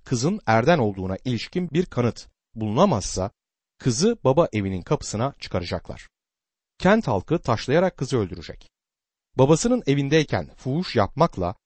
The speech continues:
İsrail'de iğrençlik yapmıştır. Aranızdaki kötülüğü ortadan kaldıracaksınız. Sanıyorum burada bu konuyu açıklamak için birkaç söz söylememiz gerekir.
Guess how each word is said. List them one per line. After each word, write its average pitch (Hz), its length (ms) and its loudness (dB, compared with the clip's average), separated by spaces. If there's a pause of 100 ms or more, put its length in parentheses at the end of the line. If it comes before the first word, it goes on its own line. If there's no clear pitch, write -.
(140)
İsrail'de 185 600 2
iğrençlik 117 540 0
yapmıştır. - 520 -8 (300)
Aranızdaki 117 560 2
kötülüğü 120 580 -2
ortadan 120 480 0 (200)
kaldıracaksınız. 90 880 -2 (760)
Sanıyorum 180 500 4
burada 151 380 4
bu 175 140 -4
konuyu 117 300 -2
açıklamak 123 460 -2
için 185 280 -8 (160)
birkaç 151 460 -4
söz 160 220 0
söylememiz 117 760 -2
gerekir. - 420 -10